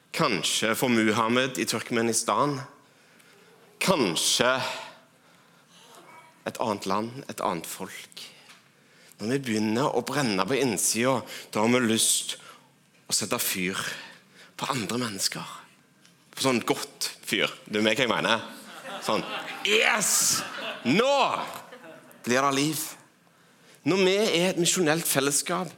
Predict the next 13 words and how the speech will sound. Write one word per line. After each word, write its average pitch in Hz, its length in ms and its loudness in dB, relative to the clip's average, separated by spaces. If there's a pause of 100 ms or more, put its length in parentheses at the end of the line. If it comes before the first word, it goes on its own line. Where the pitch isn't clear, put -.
(280)
så 151 160 2
blir 135 320 2
vi 151 320 4
mer 151 300 2 (100)
enn 156 140 2
lokale. 165 480 2 (260)
Vi 127 160 4
blir 110 240 0 (160)
globale. 143 540 -2 (1900)
Og 117 80 -10
da 104 160 -2
kommer 87 400 -4
misjonen 117 480 -4